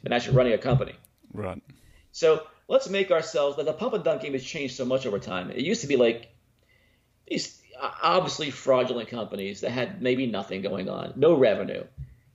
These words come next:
Speaker 1: with the mailers, right? Pump and dump mailers. Now it's actually, you know, listed companies that have a patent, have a license, have a product. Maybe they realize it's just too hard to grow anymore.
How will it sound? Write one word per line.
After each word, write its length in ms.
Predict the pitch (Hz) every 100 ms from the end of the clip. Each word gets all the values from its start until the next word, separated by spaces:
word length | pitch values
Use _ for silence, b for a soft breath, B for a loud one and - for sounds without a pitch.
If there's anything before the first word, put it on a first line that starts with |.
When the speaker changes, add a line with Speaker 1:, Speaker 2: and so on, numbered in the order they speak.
| _ 139
Speaker 1:
with 140 | 139
the 80 | 135
mailers, 720 | 135 123 110 - - - -
right? 300 | 98 104 - - _ _ - -
Pump 140 | 135
and 100 | 117
dump 160 | 117 98
mailers. 520 | 101 98 76 - - _ _ b b b b
Now 260 | 127 247 440
it's 160 | -
actually, 800 | 131 147 - 131 135 127 - - _ _ _ _ _ _ _ _ _ _ _ _
you 100 | -
know, 300 | 117 113 - _ -
listed 380 | 160 254 -
companies 760 | - 175 - 175 80 82 - - _ _ _ _ _ _
that 140 | 147
have 240 | 127 156 160
a 40 |
patent, 440 | - 123 120 107 120
have 120 | 147
a 40 | 131
license, 680 | 107 101 - 104 107 - _ _ _ _
have 160 | 147 151
a 40 |
product. 520 | 139 127 110 107 - -
Maybe 220 | 139 160
they 120 | 147 131
realize 320 | 131 135 -
it's 80 | -
just 160 | -
too 80 | 123
hard 140 | 113 107
to 60 |
grow 160 | 101 92
anymore. 400 | 92 127 92